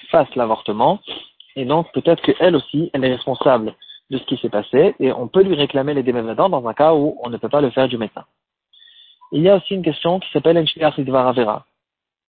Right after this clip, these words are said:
Il y a une règle générale qui dit que,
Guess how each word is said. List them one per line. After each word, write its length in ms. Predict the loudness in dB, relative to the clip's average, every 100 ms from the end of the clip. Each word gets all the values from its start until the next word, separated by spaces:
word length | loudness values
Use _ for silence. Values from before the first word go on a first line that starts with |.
| _ _ _ _ _ _ _
Il 100 | -6
y 60 | -2
a 40 |
une 80 | 0
règle 180 | 0 0
générale 320 | 0 2 2
qui 140 | 0 -4
dit 300 | -2 -6 -8 -18 -20 -20 _
que, 320 | 2 2 4